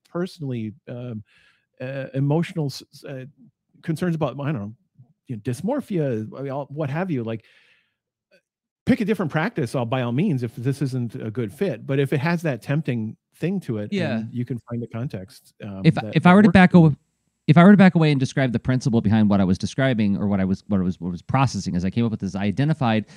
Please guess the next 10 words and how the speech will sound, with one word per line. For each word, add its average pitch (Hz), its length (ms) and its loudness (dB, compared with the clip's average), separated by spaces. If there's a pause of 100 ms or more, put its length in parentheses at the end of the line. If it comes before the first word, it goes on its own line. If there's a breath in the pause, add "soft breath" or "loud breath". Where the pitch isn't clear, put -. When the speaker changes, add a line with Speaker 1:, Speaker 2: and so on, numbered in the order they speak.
(180 loud breath)
Speaker 2:
something 143 380 0
where 110 180 0
I 110 140 0
noticed 156 460 4
that 127 180 -2
I 143 200 0
have 127 400 0
a 113 180 0
general 135 680 0 (720 soft breath)
unexamined, 131 1040 0